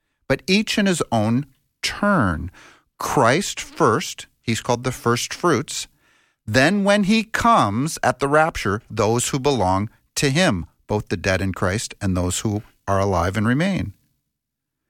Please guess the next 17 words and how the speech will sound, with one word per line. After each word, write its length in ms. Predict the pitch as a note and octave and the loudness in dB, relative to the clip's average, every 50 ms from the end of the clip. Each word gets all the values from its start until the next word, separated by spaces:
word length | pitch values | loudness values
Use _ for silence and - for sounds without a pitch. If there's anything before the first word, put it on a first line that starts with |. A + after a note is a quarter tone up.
| _ _ _ _ _ _ | _ _ _ _ _ _
But 160 | - C#3+ - | 0 0 2
someone 420 | - - G3 G3 G3+ G#3 G3+ G3 | 2 4 4 4 4 4 4 2
may 180 | F#3 E3+ E3 E3+ | 2 2 2 2
ask, 520 | F#3+ G3+ F#3 C3+ A#2+ B2+ - - - - - _ _ _ _ _ _ _ - - | 4 4 4 2 2 0 -2 -6 -12 -14 -16 _ _ _ _ _ _ _ -4 0
"How 260 | - C3+ C#3 D3 D#3+ | 2 4 6 6 6
are 180 | A#2 A#2 D3+ | 6 4 4
the 160 | D3+ D#3 E3+ D#3+ | 2 2 -2 -2
dead 460 | B2+ G#2+ G#2 F2+ F#2 G2 A#2 B2 - _ _ _ _ - | -2 -2 -2 0 0 -2 -2 -4 -8 _ _ _ _ -10
raised? 640 | A2 A#2 C#3 E3 F#3 F3 C#3+ G2+ F2 E2+ F2 - - - - - _ _ - | -4 -2 0 2 2 2 2 0 0 -2 -4 -6 -10 -12 -20 -20 _ _ -2
With 260 | A#2 C3 C3+ C3 - | 0 2 2 0 -2
what 400 | B2 A2+ A#2 A#2+ C3+ D#3+ - - - _ _ _ | -4 0 2 4 4 4 2 -4 -16 _ _ _
kind 480 | - - - A2+ G#2+ G#2 G#2 A2+ A#2 A2 | -14 -8 -4 -2 -2 0 0 0 0 0
of 320 | A#2+ A#2+ C3 B2 - _ | -2 -2 -4 -8 -6 _
body 420 | - C#3 D#3 E3+ E3 B2 G2 F2+ G2+ | -2 -2 -2 -2 -2 -2 -2 -2 -4
will 220 | G#2+ G#2+ A2 A#2 | -2 -2 -2 -2
they 180 | B2 C3+ C#3+ D3+ | 0 0 -2 -2
come?" 480 | - - - G3 G3+ C#3+ - F#2+ F#2 | -2 -4 -2 -2 -2 -2 -2 -4 -8